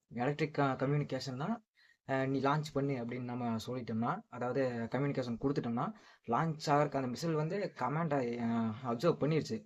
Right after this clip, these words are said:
But அதனால லான்ச் ஆக முடியாது. ஏன்னு பாத்தீங்கன்னா, அ, அந்த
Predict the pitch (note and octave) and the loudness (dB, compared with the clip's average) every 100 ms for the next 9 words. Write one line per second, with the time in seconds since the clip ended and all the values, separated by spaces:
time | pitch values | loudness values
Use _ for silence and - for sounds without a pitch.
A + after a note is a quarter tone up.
0 | A2+ D3+ C#3+ B2 B2 C3 G#3 - - - | -2 0 2 0 2 2 0 -2 -16 -20
1 | _ - A#2 D3 D3 - C3+ C#3 C3 A#2+ | _ -6 0 0 0 2 4 4 2 0
2 | G#2+ B2 C#3+ B2+ B2 A#2+ C#3 A3 - - | 0 0 -2 -2 -4 -4 -2 -4 -8 -18
3 | _ - C3+ C3+ B2+ B2 A#2+ A#2 B2+ B2 | _ 0 2 2 2 0 0 -2 -2 -2